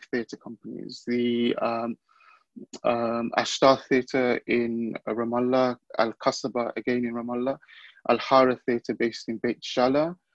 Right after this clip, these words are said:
uh, the Freedom Theatre and Ar Ruwad, also ba-, based, uh, based in, uh, the Aida refugee camp. And the reason I chose these was because, um, first of all, they're, they're what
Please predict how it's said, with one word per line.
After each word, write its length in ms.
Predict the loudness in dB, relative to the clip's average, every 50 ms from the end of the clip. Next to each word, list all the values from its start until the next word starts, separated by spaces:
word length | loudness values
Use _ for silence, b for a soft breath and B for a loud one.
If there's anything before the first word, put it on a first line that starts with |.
| _ _ _ _ -6 -2
uh, 300 | -2 0 0 0 0 -2
the 120 | -4 -6 -10 -2 4
Freedom 320 | 4 6 6 6 2 0 -2 _
Theatre 400 | 2 2 2 2 0 0 0 0 0
and 200 | -2 -2 -6 -2 -2
Ar 100 | -4 -2
Ruwad, 440 | -2 -2 0 2 2 2 2 2 -2 -6 -14 _ _ _ _ _
also 380 | -2 -2 -2 -2 -6 -6 -6 0
ba-, 220 | 0 0 0 0 -4 -4 -4
based, 380 | -4 -4 -4 -8 -12 -10 -8
uh, 260 | -8 -8 -6 -8 -10 -6 0
based 320 | 0 0 0 0 -4 -8 -8
in, 240 | -8 -8 -8 -10
uh, 320 | -10 -12 -12 -12 -10 -10 -6 -4
the 120 | -4 -2 -2
Aida 240 | -2 -2 -2 -4 -4
refugee 500 | -6 -8 -10 -10 -14 -14 -10 -10 -10 -10 -10 -12
camp. 200 | -12 -12 -12 -12 B B B B B B B B B B
And 160 | 2 6 8
the 80 | 8 8
reason 280 | 8 6 6 6 4
I 80 | 4 2
chose 480 | 2 2 4 6 8 8 8 6 6 4
these 340 | 4 4 4 2 0 0
was 160 | 0 -2 0 0
because, 520 | -4 -6 -2 2 4 6 6 6 4 0 B B B B B B B 2
um, 320 | 4 6 6 6 6 2 -2 -8 2
first 260 | 4 6 6 6 2
of 60 | 2 2
all, 100 | 4 6
they're, 260 | 6 6 6 4 2 2 4
they're 140 | 4 6 6
what 200 | 6 4 4